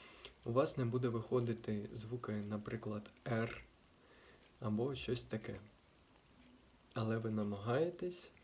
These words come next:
і робите все краще і краще. Після олівця можна говорити те, що ви сказали, без олівця, або вже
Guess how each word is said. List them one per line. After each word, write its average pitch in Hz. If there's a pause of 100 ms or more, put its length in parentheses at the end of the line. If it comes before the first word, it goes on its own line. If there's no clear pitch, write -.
(140)
і 117
робите 110
все -
краще 123
і 127
краще. 113 (720)
Після 151 (320)
олівця 113 (1000)
можна 127
говорити 117 (1080)
те, 120
що 117
ви 113
сказали, 113 (260)
без 113 (380)
олівця, 143 (840)
або 123 (220)
вже 127